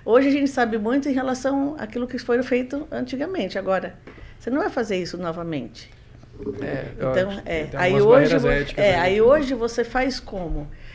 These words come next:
Speaker 1: Então, aí hoje você faz isso num mapeamento por imagens.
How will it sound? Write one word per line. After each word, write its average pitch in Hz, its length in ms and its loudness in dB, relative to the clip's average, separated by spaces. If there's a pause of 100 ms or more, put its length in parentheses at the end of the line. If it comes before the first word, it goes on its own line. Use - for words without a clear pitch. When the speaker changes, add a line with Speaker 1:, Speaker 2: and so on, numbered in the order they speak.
(120)
Speaker 1:
Então, 180 260 -2
aí 190 160 2
hoje 214 240 4
você 240 300 -2
faz 233 380 -2
isso 254 320 -2
num 269 200 0
mapeamento 247 800 0
por 262 140 0
imagens. 220 800 -6